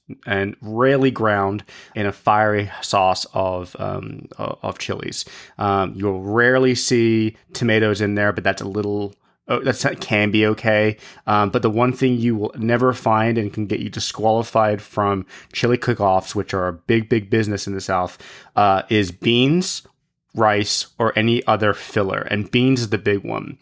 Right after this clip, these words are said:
So one of my favorite quotes that I found while, uh, doing the research on this is, uh, from a Texan who said, If you know beans about chili,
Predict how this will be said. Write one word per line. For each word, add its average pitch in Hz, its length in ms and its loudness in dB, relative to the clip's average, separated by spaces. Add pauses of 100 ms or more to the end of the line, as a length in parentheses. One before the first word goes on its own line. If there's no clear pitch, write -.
(500)
So 139 140 0
one 139 80 4
of 143 40 4
my 135 100 4
favorite 143 380 0
quotes 127 320 0
that 117 100 0
I 110 80 2
found 110 380 0
while, 101 420 2
uh, 98 160 2
doing 98 260 0
the 98 80 -6
research 104 360 -2
on 98 180 -2
this 95 300 -4
is, 98 460 -2
uh, 92 300 0
from 101 180 -4
a 98 40 -6
Texan 113 440 -2
who 95 120 -6
said, 98 320 0 (400)
If 110 100 -4
you 131 60 4
know 139 160 4
beans 147 360 2
about 131 320 2
chili, 107 480 0